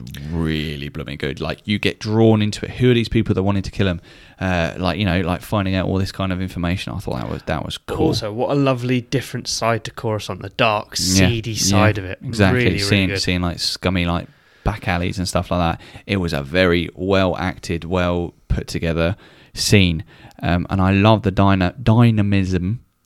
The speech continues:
Speaker 2: Dynamics.
Speaker 1: dynamics and dynamism, blah, blah, blah, between Obi-Wan and Anakin. It
Speaker 2: Yeah.
Speaker 1: was a very brotherly
Speaker 2: You
Speaker 1: relationship.
Speaker 2: could also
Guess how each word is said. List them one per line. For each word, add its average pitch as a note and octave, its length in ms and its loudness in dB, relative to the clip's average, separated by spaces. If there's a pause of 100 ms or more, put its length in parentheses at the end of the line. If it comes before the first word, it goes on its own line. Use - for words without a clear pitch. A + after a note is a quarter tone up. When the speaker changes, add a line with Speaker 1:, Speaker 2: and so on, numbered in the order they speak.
(180)
Speaker 2:
Dynamics. G#2 600 -4
Speaker 1:
dynamics F#2 480 2
and F2+ 100 -4
dynamism, F2 580 0
blah, F2 140 -4
blah, F2 100 0
blah, F#2 120 -6 (220)
between F#2 540 0
Obi-Wan F2 300 0
and F2 100 -2
Anakin. F2+ 360 -2 (340)
It G2 100 0
Speaker 2:
Yeah. - 60 4
Speaker 1:
was A#2 100 2
a F#2+ 60 0
very G2+ 180 0
brotherly G2 600 4
Speaker 2:
You F2 40 0
Speaker 1:
relationship. F2+ 640 4
Speaker 2:
could D#3 120 8
also D#3 460 2